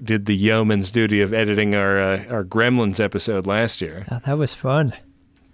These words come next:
Speaker 1: That was fun.
Speaker 2: You gonna watch
Speaker 1: Um,
Speaker 2: Gremlins this year for the holidays? Is that gonna be part of your tradition or nah?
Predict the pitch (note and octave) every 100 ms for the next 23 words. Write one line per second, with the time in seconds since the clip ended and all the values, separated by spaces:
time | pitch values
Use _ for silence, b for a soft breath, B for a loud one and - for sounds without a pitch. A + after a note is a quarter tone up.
0 | _ _ - A2+ F#2 F2+ - F#2+ D#3+ E3+
1 | G3+ G3 G3 G#3 G#3 G3+ G3+ G#3 - G#3
2 | - G#3 G3+ G#3+ G3 G#3 G#3 G#3 G#3 G#3+
3 | - E3 D3+ E3+ E3+ E3+ E3+ E3+ E3 D#3+
4 | - E3+ E3+ E3 F3 E3 F3+ D#3 E3+ F3+
5 | - D3+ C#3 A2+